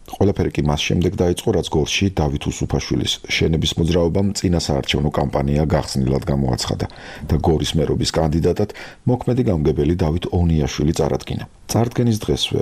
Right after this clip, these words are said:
ონიაშვილის თანამოაზრეებმა განაცხადეს, რომ ქართულ ოცნებას ტოვებენ და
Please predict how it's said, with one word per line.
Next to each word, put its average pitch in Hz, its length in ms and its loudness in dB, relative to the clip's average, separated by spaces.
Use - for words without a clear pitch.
ონიაშვილის 73 580 0
თანამოაზრეებმა 92 840 2
განაცხადეს, - 600 -2
რომ 95 200 0
ქართულ 82 380 0
ოცნებას - 460 0
ტოვებენ 82 380 2
და 110 120 2